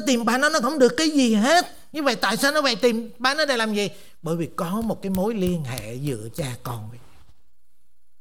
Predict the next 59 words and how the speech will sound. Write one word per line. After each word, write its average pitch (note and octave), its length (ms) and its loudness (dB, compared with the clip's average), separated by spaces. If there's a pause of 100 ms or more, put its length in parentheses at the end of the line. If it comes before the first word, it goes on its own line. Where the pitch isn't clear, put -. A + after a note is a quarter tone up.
(420)
và D#3+ 60 -2
Kinh D#4 160 -2
Thánh C#4+ 160 2
nói E4+ 120 2
rằng B3+ 180 2
Đức D#4 140 0
Chúa F4 120 2
Trời C#4 120 6
là A#3+ 100 4
đấng D4+ 260 2
dựng B3+ 180 2
nên D4 160 2
chúng E4 180 0
ta, C#4 180 4 (220)
Chúa E4+ 140 6 (100)
tạo A3 260 2
nên C#4 180 4
chúng D4+ 180 0
ta, C4 140 6
và B3 120 4
Kinh C4 180 0
Thánh D4 120 4
nói D#4 100 6
rằng A3+ 200 4
chúng D#4 160 0
ta C#4+ 100 6
là C4 100 6
một G#3+ 240 2
tạo G3 180 6
vật A#3+ 260 4
đặc A#3+ 160 4 (100)
biệt B3+ 240 4
của B3 140 6
Ngài, A3 280 6 (240)
bởi G#3 140 8
vì A#3 200 6
Chúa D#4 120 8
làm A3 420 8
nên B3+ 360 6 (140)
chúng C#4+ 220 2
ta B3 180 6
theo C4 280 8
hình G#3+ 400 8
của F#3 280 4
Chúa D4+ 240 8
và A3 140 6
theo G#3+ 340 0
ảnh C#3+ 320 2
tượng C3+ 280 -2
của B2 240 -10
Chúa. - 80 -10 (720)
Chúng D#4+ 160 2
ta D#4 120 8
mang D4 300 6
lấy D4+ 120 6
cái D#4+ 140 6
hình A#3 240 8
ảnh F#3+ 300 2
của G3+ 160 4